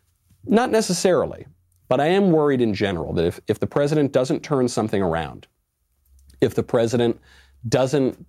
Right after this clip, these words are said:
change his messaging a little bit, if the president doesn't show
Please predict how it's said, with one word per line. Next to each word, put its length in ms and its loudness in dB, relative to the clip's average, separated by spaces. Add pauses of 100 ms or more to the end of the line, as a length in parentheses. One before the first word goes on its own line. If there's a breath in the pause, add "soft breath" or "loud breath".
change 300 0
his 120 2
messaging 480 -2
a 60 -8
little 180 -6
bit, 200 -12 (920)
if 120 0
the 100 0
president 560 0 (480 soft breath)
doesn't 400 0
show 580 -2